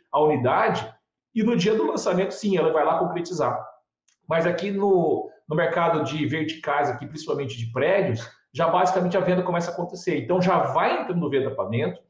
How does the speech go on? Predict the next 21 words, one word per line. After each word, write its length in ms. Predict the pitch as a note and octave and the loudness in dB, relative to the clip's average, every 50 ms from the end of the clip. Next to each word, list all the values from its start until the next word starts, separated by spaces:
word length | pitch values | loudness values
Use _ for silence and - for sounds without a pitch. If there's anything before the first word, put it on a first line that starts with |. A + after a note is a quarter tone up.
| _ _ _ _ _ _ | _ _ _ _ _ _
e 60 | D#3 | 2
obviamente 360 | F3 F3 F3 F3 F3+ E3+ - | 4 4 4 4 4 2 2
que 160 | - F3 - | 0 -4 -6
tudo 300 | - - C#4+ D4+ D4+ - | -4 -4 -2 0 0 -2
que 140 | - G#3 F#3 | 0 0 2
entra, 240 | G3 G3+ F#3 F3+ C3+ | 2 2 2 2 0
mesmo 260 | C#3 E3 G3+ G3+ G3+ | 2 2 2 2 2
que 60 | - | 0
seja 140 | - F#3 E3+ | 0 0 2
uma 160 | E3+ E3+ - | 2 0 0
proposta, 500 | - D#3 C#3 A#2+ - D3 D#3+ D#3+ - D#3+ | 2 0 0 2 4 4 4 4 4 2
uma 140 | - C#3 - | 0 -2 -2
ficha 180 | - D3+ - - | -4 -6 -6 -8
de 60 | D#3 | -6
intenção 280 | - D3 D3 - D3+ - | -6 -6 -6 -6 -8 -12
de 120 | - - | -12 -4
compra 380 | - C#3+ D#3 D#3 D#3 C3+ A#2+ - | 0 2 2 2 2 0 -2 -2
que 100 | D3 C3+ | -4 -4
não 380 | C3+ C#3+ D3+ F#3 A3+ A#3+ A3 | -2 0 2 2 4 4 2
se 180 | - - - - | 0 -2 -8 -6
concretizou, 760 | - D3+ D3 - D3 C3 A2+ A#2+ A2+ A2+ F3+ G3+ - - | -6 -6 -6 -6 -10 -10 -6 -4 0 2 2 2 2 0